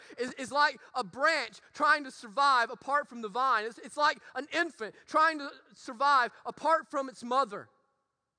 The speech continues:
It's just too hard. Following Christ is just too costly.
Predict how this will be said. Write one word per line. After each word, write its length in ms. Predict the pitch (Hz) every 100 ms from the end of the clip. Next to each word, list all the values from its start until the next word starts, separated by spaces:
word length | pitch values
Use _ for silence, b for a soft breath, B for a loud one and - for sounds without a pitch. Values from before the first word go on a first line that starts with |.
| _ _ _ _ _ _ _ _ _ _ _ _ _ _ _ _ _ _ _
It's 120 | - 262
just 160 | -
too 120 | 240
hard. 400 | 160 214 233 120 - _ _ _ _ _ _ _ _ _ _ _ _ _ _ _ _ _
Following 480 | _ 262 277 311 311
Christ 480 | - 262 277 254 247
is 80 | 214
just 160 | 262
too 120 | 302 -
costly. 680 | 269 285 285 - 254 170